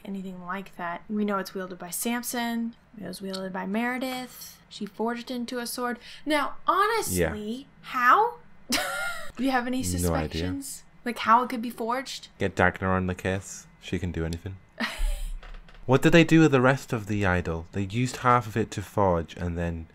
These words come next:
Speaker 2: is that the part that Bartrand had kept?
Speaker 1: Yeah, you can keep, like, a shard
Speaker 2: Oh, don't, yeah, you can
Speaker 1: of
Speaker 2: give a
Speaker 1: it.
Speaker 2: shard as an amulet, but, or, or, or, well, to keep, but also doesn't the rest of it,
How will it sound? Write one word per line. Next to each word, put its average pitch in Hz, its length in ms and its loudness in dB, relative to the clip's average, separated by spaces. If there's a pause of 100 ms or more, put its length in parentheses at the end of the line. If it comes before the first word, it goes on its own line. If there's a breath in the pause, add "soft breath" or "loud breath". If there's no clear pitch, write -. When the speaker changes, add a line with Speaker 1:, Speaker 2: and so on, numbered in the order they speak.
Speaker 2:
is 92 100 0
that 104 100 6
the 90 80 -2
part 95 200 2
that 80 120 -2
Bartrand 95 500 0
had 107 220 -8
kept? - 420 -6 (380 loud breath)
Speaker 1:
Yeah, 262 100 -2
you 269 160 -2
can 277 140 -4
keep, 302 200 -4
like, 294 160 0
a 240 80 -2
shard 214 460 -2
Speaker 2:
Oh, - 340 10
don't, 131 320 6
yeah, 123 300 6
you 117 120 8
can 107 40 0
Speaker 1:
of 104 60 -2
Speaker 2:
give 123 100 2
a 104 40 -2
Speaker 1:
it. - 20 -6
Speaker 2:
shard 113 160 2
as 98 40 -4
an 104 120 -2
amulet, 98 440 4 (380 soft breath)
but, - 160 -4
or, 107 160 6
or, 104 260 8
or, 104 120 6
well, 98 100 4
to 90 120 -4
keep, 92 280 0
but 104 160 6
also 117 360 8
doesn't 110 360 -2
the 107 80 2
rest 107 240 4
of 107 80 0
it, - 160 4